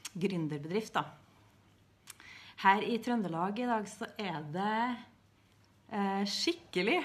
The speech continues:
høljregn akkurat nå, så hvis dere hører litt bråk i bakgrunnen, jeg vet ikke om det høres, men det plasker skikkelig ned på verandaen her, eh, akkurat nå.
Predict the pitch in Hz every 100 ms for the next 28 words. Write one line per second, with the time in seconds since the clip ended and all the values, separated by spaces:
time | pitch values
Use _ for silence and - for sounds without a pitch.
0 | - 311 247 180 208 403 330 285 302 262
1 | 247 262 403 294 - 233 233 233 240 214
2 | 226 180 156 185 208 277 - 262 269 254
3 | 208 294 185 175 202 220 226 180 190 226
4 | 220 233 233 - - - - - 254 -
5 | - - 285 - - - - 202 226 202
6 | 202 208 208 175 151 160 180 180 180 185
7 | 185 185 - - - - - - 190 180
8 | 170